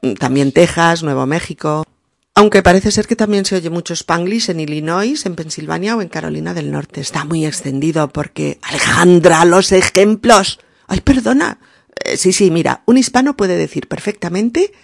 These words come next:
"Voy a rentarme un flat pequeño" en lugar de "Voy a alquilar un piso pequeño". O "¿Viste mis runners? Quiero ir a correr un rato", en lugar de "¿Has visto mis deportivas?". O "No pude parquear el car",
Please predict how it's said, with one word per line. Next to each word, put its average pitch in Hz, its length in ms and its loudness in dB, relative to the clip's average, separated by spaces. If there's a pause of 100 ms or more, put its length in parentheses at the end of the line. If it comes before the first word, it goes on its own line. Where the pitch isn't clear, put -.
(300)
"Voy 202 180 8
a 180 60 4
rentarme 160 400 -4
un 147 60 -10
flat 156 220 -6
pequeño" 175 340 -4
en 190 100 -2
lugar 160 280 0
de 175 120 0
"Voy 165 200 4
a - 20 6
alquilar 160 420 -2
un 147 100 -8
piso - 220 -10
pequeño". - 480 -14 (1200)
O 156 200 4
"¿Viste 180 260 2
mis 285 160 6
runners? 175 480 0
Quiero 214 200 2
ir 240 100 4
a 226 60 0
correr 170 280 -4
un 147 100 -6
rato", 156 520 -4 (120)
en - 140 -14
lugar 131 280 -6
de 139 260 -4
"¿Has 139 120 -2
visto 170 240 -4
mis 160 200 -4
deportivas?". - 760 -6 (680)
O 147 560 2 (180)
"No 226 160 4
pude 254 180 6
parquear 170 360 0
el 156 140 0
car", 208 320 -2